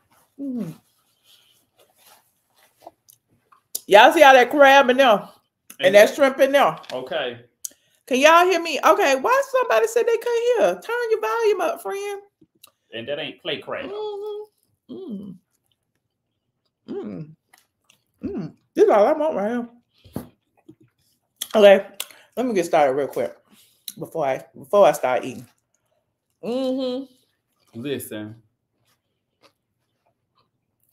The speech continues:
Speaker 1: You use your teeth?
Speaker 2: Uh-huh. That's how you supposed to eat 'em.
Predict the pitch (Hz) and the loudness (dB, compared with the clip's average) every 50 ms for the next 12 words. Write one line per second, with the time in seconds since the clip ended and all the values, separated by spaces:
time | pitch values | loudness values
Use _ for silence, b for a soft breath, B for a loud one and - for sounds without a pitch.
0 | _ - - - - - - - - _ - - - - 262 415 440 392 403 427 | _ -14 -12 -10 -10 -10 -12 -18 -20 _ -20 -18 -4 4 6 8 10 10 10 10
1 | 349 330 320 262 233 - - 349 349 370 392 392 - - - - - _ _ _ | 10 10 8 6 6 4 2 2 4 6 4 4 2 -2 -14 -18 -20 _ _ _
2 | _ - - - - - _ _ - - - - - - - - _ _ _ _ | _ -20 -20 -20 -20 -20 _ _ -20 -18 -14 -14 -14 -14 -16 -20 _ _ _ _
3 | _ _ _ _ _ _ _ _ 98 95 107 143 185 - - 285 294 294 285 _ | _ _ _ _ _ _ _ _ -14 -12 -12 -12 -12 -14 -16 -18 -18 -18 -20 _
4 | _ _ _ _ _ _ _ _ _ _ _ _ _ 151 151 170 160 151 151 - | _ _ _ _ _ _ _ _ _ _ _ _ _ -20 -16 -14 -14 -14 -12 -12
5 | 156 143 160 208 - - 101 | -12 -12 -12 -12 -14 -16 -18